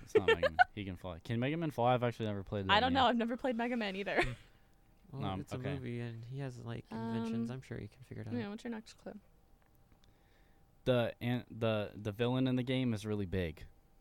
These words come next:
Speaker 4: He's really big.
Speaker 1: Really big.
Speaker 4: Really big villain.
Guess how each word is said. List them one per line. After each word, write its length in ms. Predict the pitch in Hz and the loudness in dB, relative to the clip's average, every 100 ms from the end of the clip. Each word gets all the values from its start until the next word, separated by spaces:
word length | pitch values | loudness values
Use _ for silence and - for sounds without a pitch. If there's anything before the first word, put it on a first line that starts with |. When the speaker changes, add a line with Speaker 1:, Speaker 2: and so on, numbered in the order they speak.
| - - - - - - - - _ - - - - _ - - - _ - - - _ _ - _ _ _ _ - - - - _ - - - - - - - - - - - - 110 | -20 -20 -20 -20 -20 -20 -20 -20 _ -20 -20 -20 -20 _ -20 -20 -20 _ -20 -20 -20 _ _ -20 _ _ _ _ -20 -20 -20 -20 _ -20 -20 -20 -20 -20 -20 -20 -20 -20 -20 -20 -16 -12
Speaker 4:
He's 160 | 117 | -8
really 300 | 117 110 107 | -4 -4 -6
big. 240 | - - - 147 - - | -6 -10 -10 -20 -20 -14
Speaker 1:
Really 240 | 104 104 98 | -6 -4 -2
big. 280 | 95 87 90 - | -2 -4 -6 -10
Speaker 4:
Really 220 | 113 110 | -8 -6
big 220 | 95 90 | -8 -10
villain. 180 | 67 | -12